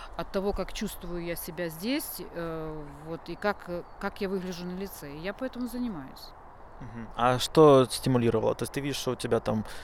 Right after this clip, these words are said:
Speaker 2: появляются морщины, тебе хочется их убрать? То есть какие-то вот эмо-, эмоции возникают на этот счёт?
Speaker 1: Ну, если я скажу честно, то стимулировало меня то, что я уколола себе ботокс,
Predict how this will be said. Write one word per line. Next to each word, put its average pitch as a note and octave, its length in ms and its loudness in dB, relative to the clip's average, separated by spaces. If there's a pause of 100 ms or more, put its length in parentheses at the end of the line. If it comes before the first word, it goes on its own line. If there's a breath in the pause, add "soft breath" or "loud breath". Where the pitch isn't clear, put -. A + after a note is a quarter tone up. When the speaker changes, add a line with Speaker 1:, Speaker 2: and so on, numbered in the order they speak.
(140 loud breath)
Speaker 2:
появляются B2 420 6
морщины, C3+ 320 2
тебе C#3+ 160 2
хочется - 360 -2
их - 140 -4
убрать? D#3+ 520 4
То - 320 -8
есть - 80 -8
какие-то - 360 2
вот D3 180 0
эмо-, D3+ 280 4
эмоции D#3 340 4
возникают C#3+ 500 2
на C3+ 80 0
этот - 180 -8
счёт? - 180 -8 (1300 loud breath)
Speaker 1:
Ну, G#3 100 -2
если A#3+ 240 4
я A3 40 4
скажу A3 260 0
честно, G#3+ 520 0
то F#3+ 140 -2
стимулировало A3 560 4
меня A3 160 4
то, A3 120 0
что - 180 -2
я G3+ 60 4
уколола G#3 360 0
себе G3 220 -4
ботокс, G#3+ 540 -4